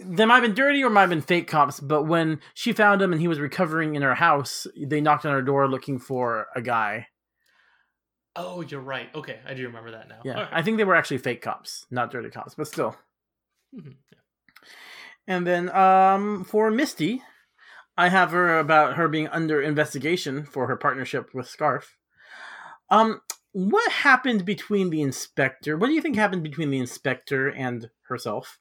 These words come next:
Speaker 1: I know it was her former lieutenant, but they don't seem very friendly with each other.
Speaker 2: Yeah, I don't know. Well, it, is it just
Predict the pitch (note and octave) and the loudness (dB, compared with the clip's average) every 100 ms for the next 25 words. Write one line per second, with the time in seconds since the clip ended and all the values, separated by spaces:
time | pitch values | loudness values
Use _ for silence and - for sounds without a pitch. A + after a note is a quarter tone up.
0 | _ C#3+ D3+ C#3 B2+ B2 C3 B2 A#2+ A#2 | _ -4 0 0 -2 -4 -4 -4 -4 -4
1 | C3 G#2+ G#2+ - - C#3 G#3 C4+ C4+ G#3 | -6 -6 -10 -12 -8 -4 -4 -4 -6 -2
2 | G3 C#3+ - B2+ G#2+ G2 A2 G2+ G2+ - | 0 0 -4 -6 -6 -10 -12 -12 -14 -16
3 | _ _ - D3+ _ _ _ _ _ _ | _ _ -20 -20 _ _ _ _ _ _
4 | _ - _ _ _ _ _ _ _ _ | _ -20 _ _ _ _ _ _ _ _
5 | _ _ _ - G#3 C#4 - A#3+ D4+ D#4 | _ _ _ -12 -8 -8 -8 -10 -10 -12
6 | D4 _ _ A#3+ A#3+ A#3 _ _ _ _ | -18 _ _ -14 -14 -14 _ _ _ _
7 | _ _ _ F3 E3+ E3 F#3 F3+ D3 G3 | _ _ _ -16 -14 -10 -6 -4 -4 -4
8 | A3+ G#3 G#3+ G#3 D3 - F3 G#3 A3 A3+ | -4 -4 -8 -10 -16 -12 -10 -8 -8 -10
9 | - | -12